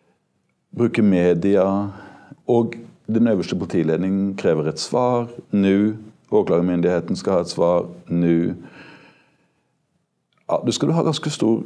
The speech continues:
ryggrad og profesjonalitet for å si, «Unnskyld, jeg er ikke sikker på om dette skjemaet passer.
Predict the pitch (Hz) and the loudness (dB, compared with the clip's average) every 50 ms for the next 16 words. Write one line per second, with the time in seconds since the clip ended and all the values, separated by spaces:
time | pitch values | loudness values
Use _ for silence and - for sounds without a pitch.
0 | - - 110 123 139 110 87 87 73 78 82 90 92 98 107 101 - 127 110 - | -6 -4 -2 0 0 0 0 0 0 2 2 2 2 2 0 0 0 -2 -2 -2
1 | 110 104 110 - - 92 76 80 85 87 - - 95 92 101 92 - - 85 85 | -2 -2 -2 -2 -2 0 0 0 -2 -2 -4 -4 -4 -4 -4 -4 -2 -2 0 2
2 | 85 85 80 - - - - - _ _ _ - - - - 82 76 - - - | 2 2 0 -2 -6 -12 -20 -20 _ _ _ -14 -8 -4 -2 -2 -2 -4 -4 -4
3 | - 90 90 92 90 87 87 82 - - 82 - - - - 65 80 80 78 73 | -4 -2 -2 0 0 0 0 0 -2 -4 -6 -6 -6 -6 -6 -6 -6 -6 -6 -6
4 | - - - - - - 67 73 76 - 87 - - - - - - - | -8 -8 -6 -6 -4 -4 -4 -6 -6 -8 -8 -10 -10 -12 -12 -14 -16 -20